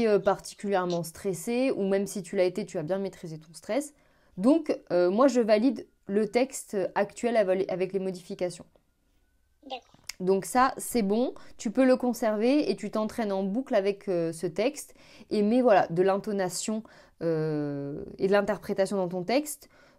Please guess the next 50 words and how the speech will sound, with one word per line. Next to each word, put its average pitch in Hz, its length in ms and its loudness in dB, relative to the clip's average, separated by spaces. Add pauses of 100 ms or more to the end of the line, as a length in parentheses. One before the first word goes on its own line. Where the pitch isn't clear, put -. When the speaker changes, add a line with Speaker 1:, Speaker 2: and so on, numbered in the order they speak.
(120)
Speaker 2:
euh, 175 120 -2
pour, 202 480 0
euh, 165 640 4
voilà, 175 180 6
n'hésite 185 340 -2
pas 214 140 2
à 220 60 4
parler 185 320 2
avec, 180 280 0
avec 175 300 0
un 180 100 -2
rythme 196 320 -4
soutenu 196 460 -4
pour 254 140 -2
pas 226 100 2
que 226 80 -8
ça 220 160 0
dure 175 320 -8
trop - 160 -4
longtemps, 202 340 0
mais 254 140 0
pour - 360 -8
que 196 80 -2
tu - 180 -8
puisses - 180 -8
quand 190 160 -6
même 170 220 -4
dire 254 200 -2 (140)
tout - 100 -18
ce - 80 -16
que 226 100 -4
t'as 208 120 -4
envie 190 160 -4
de 147 60 -10
dire. 143 180 -14 (1700)
Speaker 1:
Ok. - 180 -18 (480)
Speaker 2:
Alors, 185 220 4
je 180 60 -4
vais 277 80 4
te 311 60 -8
poser 294 280 2
quelques 311 320 2
questions 285 360 0
pour 285 180 2
voir 247 220 0
un 208 120 -2
petit - 160 -16
peu 262 160 -4
ton 269 240 0
niveau. 208 520 -4